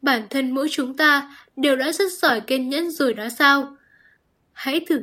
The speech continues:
nghĩ xem, làm sao mà chúng ta có thể học xong các cấp lớp, kiếm được việc làm hay chinh phục trái tim một người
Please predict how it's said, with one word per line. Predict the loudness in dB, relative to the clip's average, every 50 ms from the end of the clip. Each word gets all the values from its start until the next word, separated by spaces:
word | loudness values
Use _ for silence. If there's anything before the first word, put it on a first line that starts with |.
| -4
nghĩ | -6 -6 -6 -6 -2 -2
xem, | 0 0 0 -4 -8 -14 -20 -20 -20 -20 -20 _ _ -2
làm | 0 0 0 0 -4
sao | -2 0 2 2 4 4
mà | 2 0 0 -2 -2
chúng | -4 -4 -4 -4 -2
ta | 2 4 4 4 2 0 0
có | 0 0 0
thể | 0 0 0
học | 0 0 0 -2
xong | -4 0 0 0 0 0 -2 -6
các | -6 -2
cấp | 0 0 0 0 2
lớp, | 4 4 4 4 2 -8 -20 -20 -20 -20 -20 -20 _ _ _
kiếm | -2 -2 0 2 2
được | 2 0 0 -2
việc | -4 -2 0
làm | 2 2 2 2 0 -4 -12 _ _ _
hay | _ _ -6 -2 -2 0 0
chinh | 0 -2 -2 -2 -2 -2
phục | -4 -4 -4
trái | -6 -4 -4 -4 -2
tim | 0 0 0 0 -2
một | -2 -4 -6 -4
người | -2 0 0 0 0 -4